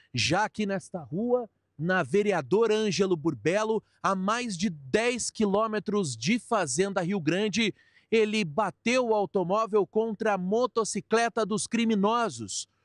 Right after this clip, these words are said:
Um dos bandidos que pilotava a moto conseguiu fugir. O outro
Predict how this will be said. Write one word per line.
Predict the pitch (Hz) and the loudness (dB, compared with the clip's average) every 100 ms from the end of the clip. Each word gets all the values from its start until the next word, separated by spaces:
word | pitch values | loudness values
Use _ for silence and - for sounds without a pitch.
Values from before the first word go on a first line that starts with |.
| _ _ | _ _
Um | 202 269 | 2 2
dos | 254 196 | 2 0
bandidos | 226 202 262 277 269 - | 0 0 0 2 0 0
que | 240 | -2
pilotava | - 226 208 - 233 226 214 | 0 0 0 0 0 2 0
a | |
moto | 190 220 247 277 247 - _ _ | 0 -2 0 0 0 -2 _ _
conseguiu | 262 269 262 - 240 170 262 | 0 2 2 0 0 2 2
fugir. | 214 269 196 226 214 120 _ _ _ - | 2 2 2 2 2 0 _ _ _ 0
O | 165 | 4
outro | 190 254 233 170 110 | 4 2 2 -2 -2